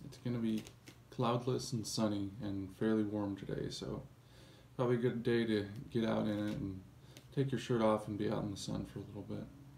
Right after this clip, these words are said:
We're gonna, uh, Knight of Swords. Knight of Swords. Wands, wands, wands.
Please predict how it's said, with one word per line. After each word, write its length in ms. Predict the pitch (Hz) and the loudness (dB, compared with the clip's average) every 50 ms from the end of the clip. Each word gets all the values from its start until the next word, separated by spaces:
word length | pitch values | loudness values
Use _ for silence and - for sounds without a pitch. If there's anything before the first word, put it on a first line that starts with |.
| - - - - - - - - - - - | -20 -20 -20 -20 -20 -20 -20 -20 -20 -16 -10
We're 80 | - 120 | -8 -6
gonna, 320 | 120 113 107 101 101 101 101 - - - - - - - - - - - - - - - - - - - - - - - - - - - - - - - - - - - - - - - - - - - - - - - - - - - - - - - - - - - - - - - - - - - - - - - - - - - - - - - - - - - - - - - - 55 | -2 -2 -2 -2 -4 -6 -8 -10 -14 -18 -18 -18 -18 -18 -18 -18 -18 -20 -20 -20 -20 -20 -20 -20 -20 -20 -20 -20 -20 -20 -20 -20 -20 -18 -18 -16 -16 -16 -16 -18 -20 -20 -20 -20 -20 -20 -20 -18 -18 -18 -18 -20 -20 -20 -20 -20 -20 -20 -18 -18 -18 -18 -18 -18 -18 -18 -20 -20 -18 -16 -16 -14 -14 -14 -14 -14 -16 -16 -18 -20 -20 -20 -20 -20 -20 -18 -18 -18 -16 -16 -16 -16 -14 -12 -10 -8
uh, 320 | 55 - - - - - - - - - - - - - - - - - - - - - - - - - - - - - - - | -8 -8 -8 -4 -4 -4 -4 -4 -12 -16 -16 -16 -16 -16 -14 -14 -14 -14 -12 -12 -12 -12 -12 -12 -12 -12 -12 -14 -14 -14 -10 -6
Knight 420 | - - 120 143 151 - - - - | -6 -4 -2 -2 -2 -4 -6 -10 -6
of 240 | - 123 120 120 - - - | -4 -4 -4 -4 -6 -10 -10
Swords. 960 | - - - - - 151 156 147 131 113 - - - - - - - - - - - | -10 -10 -10 -8 -6 -6 -4 -4 -4 -4 -6 -6 -8 -10 -10 -12 -12 -14 -14 -14 -12
Knight 200 | 117 117 120 127 | -10 -8 -6 -6
of 140 | 123 127 - | -6 -8 -8
Swords. 720 | - - - 120 120 117 120 - 131 - - - - - - - - - - - - - - | -10 -10 -8 -6 -6 -4 -4 -4 -6 -6 -6 -10 -12 -14 -16 -18 -20 -20 -20 -20 -18 -10 -4
Wands, 540 | 120 123 120 113 113 - - - - - - - | -2 0 0 0 -2 -4 -6 -10 -12 -14 -12 -8
wands, 480 | - 117 110 - - - - - - - - | -4 -4 -4 -4 -4 -6 -8 -8 -10 -12 -10
wands. 540 | - 57 53 53 50 50 50 - - - | -6 -6 -4 -4 -6 -6 -8 -10 -12 -14